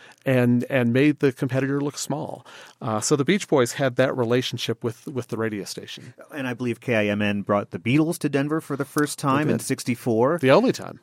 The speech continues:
Speaker 2: The only
Speaker 1: Uh,
Speaker 2: time, yeah.
Speaker 1: and, and when the Beatles didn't come back on their tour the next time around,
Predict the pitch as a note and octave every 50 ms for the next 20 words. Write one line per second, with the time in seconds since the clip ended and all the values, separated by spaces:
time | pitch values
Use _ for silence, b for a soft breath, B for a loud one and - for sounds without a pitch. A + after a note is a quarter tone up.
0 | - A#2+ B2 A#2+ C3 F#3 G#3+ A2+ A2 D3+ A#2+ A2+ A#2+ D3 F#3+ E3 - _ - D3+
1 | D3 D3 D3+ D#3+ - E3 D3+ C3+ C3+ E3 D#3+ D3+ C3 - E3 F#3+ F#3 E3 B2+ -
2 | B2 G#2+ C#3+ D#3+ E3 F#3 - - B2+ E3+ D#3+ C3+ C#3 D#3 F3+ G3 F#3 - - D3
3 | C3+ B2+ B2 B2 B2 - - C#3+ C3+ C3 A#2+ - A#2+ B2 B2 - - - D3 C3+
4 | B2 B2 C3+ D3+ F3+ F3 D3 A#2+ A#2 A2+